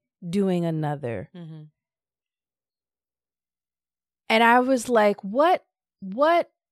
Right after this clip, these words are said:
Speaker 1: how is this coming up for me personally?" Or how can I, how, I, I was trying to connect this cognitive dissonance with this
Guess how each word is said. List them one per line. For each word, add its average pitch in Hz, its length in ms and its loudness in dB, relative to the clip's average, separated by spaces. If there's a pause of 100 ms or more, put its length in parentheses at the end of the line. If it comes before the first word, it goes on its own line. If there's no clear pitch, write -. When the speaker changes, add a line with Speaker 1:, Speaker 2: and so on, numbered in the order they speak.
(360)
Speaker 1:
how 349 320 4
is 311 140 -2
this 311 180 -8
coming 277 460 -8
up - 320 -6 (2250)
for 285 320 2
me 262 440 4
personally?" 170 1120 -2 (960)
Or 202 60 -2
how 277 120 6
can 277 180 -2
I, 240 300 -2
how, 269 520 -4 (520)
I, 247 120 6
I 254 100 8
was 262 80 0
trying 285 240 0
to 269 40 0
connect 247 400 -2
this 240 140 -4
cognitive 208 680 -2
dissonance 180 520 -6
with 190 140 -8
this 185 160 -6